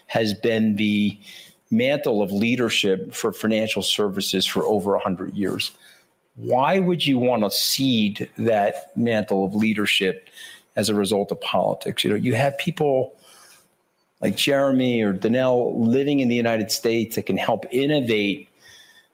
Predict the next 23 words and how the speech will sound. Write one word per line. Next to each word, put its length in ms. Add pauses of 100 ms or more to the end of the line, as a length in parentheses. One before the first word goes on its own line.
(280)
the 160
financial 520
services 560
society. 520
It's 300
coming 500
whether 200
you 180
like 280
it 80
or 80
not. 520 (440)
So 180
why 200
not 240
just 460 (120)
work 260
with 160
them 180
to 60
make 200
it 60
happen? 340